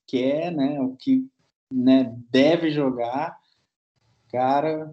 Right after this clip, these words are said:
é, é um jogo pra, pra gente ficar ligado e pra ser uma distância bem,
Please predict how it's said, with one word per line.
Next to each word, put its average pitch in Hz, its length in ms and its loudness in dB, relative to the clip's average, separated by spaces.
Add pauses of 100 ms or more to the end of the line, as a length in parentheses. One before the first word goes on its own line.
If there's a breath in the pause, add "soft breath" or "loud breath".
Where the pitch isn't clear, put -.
(420)
é, 120 360 -10
é 120 80 -8
um 131 140 2
jogo 127 360 -4
pra, 135 260 -4
pra 131 160 -8
gente 131 220 -4
ficar 131 140 -4
ligado 131 600 0
e 131 60 0
pra 131 180 -8
ser 131 140 -6
uma 131 120 4
distância 131 600 -4
bem, 131 420 0